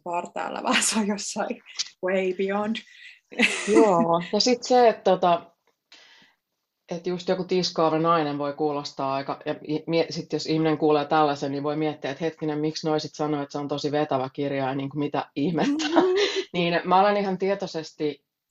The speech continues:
Speaker 2: että vaikka nämä teemat ja ideat ja kieli ja muu on sellaista kaunokirjallisuuden, kaunokirjallisuudelle tyypillistä,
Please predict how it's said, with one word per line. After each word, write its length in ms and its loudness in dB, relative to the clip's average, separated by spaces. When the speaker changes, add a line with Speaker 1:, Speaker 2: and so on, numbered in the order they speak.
Speaker 2:
että 180 -8
vaikka 220 0
nämä 280 0
teemat 480 0
ja 320 -2
ideat 360 0
ja 60 -2
kieli 360 2
ja 80 -2
muu 240 -2
on 120 -6
sellaista 380 -4
kaunokirjallisuuden, 1200 -4
kaunokirjallisuudelle 1300 0
tyypillistä, 800 -2